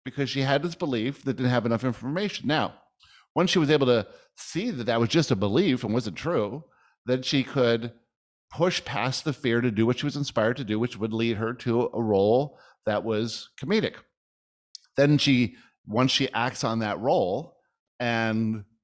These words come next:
sees that she can be funny, that she is perfectly equipped to be that role, then she has gained the information that now transmutes that limiting belief to an empowering belief.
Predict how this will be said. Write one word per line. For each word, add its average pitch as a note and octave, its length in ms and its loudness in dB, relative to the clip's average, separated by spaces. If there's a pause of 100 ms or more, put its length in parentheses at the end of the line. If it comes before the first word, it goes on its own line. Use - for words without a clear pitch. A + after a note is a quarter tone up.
(140)
sees F#3 400 2
that B2 140 -2
she A#2+ 140 -4
can E3+ 320 -2
be B2+ 140 -2
funny, G#2 560 -8 (420)
that A2+ 180 -4
she B2 400 2
is A#2 160 -2
perfectly D#3+ 480 -2
equipped - 640 -2
to A#2+ 100 -4
be A2+ 460 0 (180)
that A2+ 320 0
role, A#2 640 2 (380)
then C#3 160 4
she D#3 240 4
has C3 460 0
gained D#3+ 460 0
the B2+ 240 -2
information C3+ 1080 -4 (340)
that B2 140 0
now B2+ 500 2 (200)
transmutes D3 720 0
that A#2 220 2
limiting C3+ 300 2
belief A#2 300 0
to D3 100 -2
an B2 80 2
empowering A#2 400 -2
belief. - 360 -16